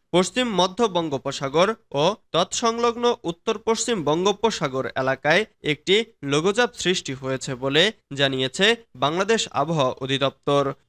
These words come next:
বৃহস্পতিবার পাঁচ সেপ্টেম্বর সকালে আবহাওয়ার পূর্বাভাসে এ তথ্য জানানো হয়েছে।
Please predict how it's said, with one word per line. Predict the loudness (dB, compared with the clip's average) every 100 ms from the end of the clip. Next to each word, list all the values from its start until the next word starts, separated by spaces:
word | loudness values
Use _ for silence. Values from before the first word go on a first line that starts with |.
| 0
বৃহস্পতিবার | 4 4 0 -4 -4 0 0 0
পাঁচ | -2 -2 -4
সেপ্টেম্বর | -10 -8 -6 -4 2 0 0 _
সকালে | -6 -6 -2 2 2 0 _ -4
আবহাওয়ার | 0 2 2 0
পূর্বাভাসে | -2 -4 -4 -4 -6 0 0 0 _
এ | -8 -4
তথ্য | -4 -4 -6
জানানো | -4 -2 -4 -4
হয়েছে। | -4 -4 -2 -2